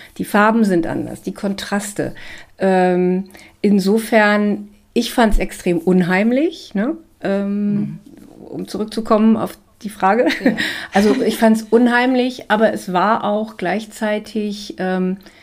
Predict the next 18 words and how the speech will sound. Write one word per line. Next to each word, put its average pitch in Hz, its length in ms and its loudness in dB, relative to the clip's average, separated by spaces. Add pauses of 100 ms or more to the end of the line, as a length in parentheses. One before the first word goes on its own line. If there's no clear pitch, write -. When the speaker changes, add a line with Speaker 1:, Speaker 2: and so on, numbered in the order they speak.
(640)
Speaker 1:
interessant, 233 640 2
weil 165 120 2
ich 311 140 -2
hab 208 80 -2
mich 208 180 -4
halt 202 180 -2
eben 196 200 -2
auch - 80 -6
für - 160 -8
die 185 80 -2
Geschichte 190 400 -4
interessiert, - 640 -8
so - 80 -12
ein 151 60 -6
bisschen, 147 400 -12
ne? - 220 -8
Also 160 180 -12
Speaker 2:
Mhm. 147 640 -8